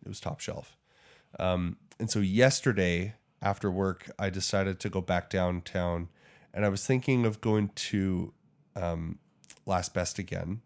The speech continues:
but they were closed for a private event. I said, "Okay, cool. What other breweries are in the city or in the area?" And Thirty-three Acres came up.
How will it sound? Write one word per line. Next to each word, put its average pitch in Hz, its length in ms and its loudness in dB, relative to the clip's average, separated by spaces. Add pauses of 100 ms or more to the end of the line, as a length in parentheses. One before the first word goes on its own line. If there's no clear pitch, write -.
(100)
but 101 140 0
they 98 80 0
were 92 80 -2
closed - 340 -2
for 104 120 -2
a 90 40 -2
private 90 300 0
event. 85 320 -2
I - 60 -20
said, 104 200 -4
"Okay, 156 320 4
cool. 92 220 0
What 104 140 2
other 107 220 4
breweries 104 440 2
are 90 40 0
in 87 80 -2
the 87 60 -4
city 92 400 0 (460)
or 104 80 4
in 101 100 4
the - 120 -4
area?" 104 500 0 (640)
And 92 400 0 (260)
Thirty-three 120 640 2
Acres 104 360 2
came 82 300 -4
up. 78 200 -6